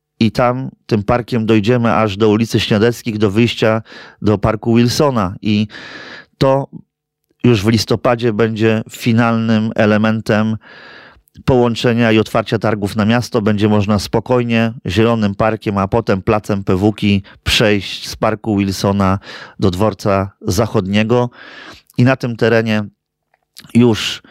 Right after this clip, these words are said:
y, oczywiście działa sala ziemi, b-, działają restauracje Garden City, ale w wyniku dalszych inwestycji powstanie stacja sztuki w pawilonie numer dwa, gdzie będzie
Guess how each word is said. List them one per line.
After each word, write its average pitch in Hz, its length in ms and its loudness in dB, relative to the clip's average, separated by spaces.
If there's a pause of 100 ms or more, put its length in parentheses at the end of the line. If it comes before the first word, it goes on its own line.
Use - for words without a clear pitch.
(680)
y, 107 200 4
oczywiście 104 600 0 (560)
działa 113 320 2
sala 104 340 0
ziemi, 120 480 0
b-, - 220 -8 (140)
działają 104 360 2
restauracje 104 540 0
Garden 101 400 2
City, 117 480 2 (200)
ale 101 200 2
w 92 60 -4
wyniku 113 360 -2
dalszych 110 460 -2
inwestycji 104 680 0 (480)
powstanie 107 600 -2
stacja 113 420 -2
sztuki 107 360 -4
w - 60 -8
pawilonie 104 440 0
numer 101 280 0
dwa, 110 240 0
gdzie 104 200 -6
będzie 101 440 0